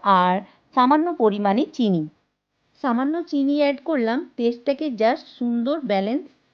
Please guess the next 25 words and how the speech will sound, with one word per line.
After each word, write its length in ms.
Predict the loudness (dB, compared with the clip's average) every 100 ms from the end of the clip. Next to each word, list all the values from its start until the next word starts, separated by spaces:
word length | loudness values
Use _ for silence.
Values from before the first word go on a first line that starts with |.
| -6
রাখার 360 | -6 -2 -6 -4
জন্য। 220 | -6 -6 -8 -14 _ _ _ _ _ _ _ _ _ -6
এটা 260 | 0 2 2
তোমরা 340 | 0 -2 0 -2
স্কিপ 320 | -2 -6 -8 -8
করতে 300 | -8 -6 -4 -2
চাইলে 300 | 0 2 0
স্কিপ 280 | -2 -8 -8 -6
করতে 280 | -8 -6
পারো। 280 | -6 -4 -4 -10 _ _ _ _ _ _ _ _ -8
এবার 240 | -4 -4
ভালো 300 | -4 -4 -2
করে 260 | -2 -2 -2
দেখো, 400 | 0 -2 -4 -4 -4
চার 280 | 0 0 0 -2
পাঁচ 160 | -6 -4
মিনিট 280 | -2 -2 -4 -2
আরও 240 | -2 0
ভালো 340 | -2 -6 -4 -4
করে 220 | -2 -2 -2
কষিয়ে 380 | -4 -6 -2 0
নিলাম 280 | 0 0 -4 -4
আলু 280 | -2 -2 -2 -2
আর 80 | -2
বরবটিকে। 640 | 0 -2 -2 -4 -8 -10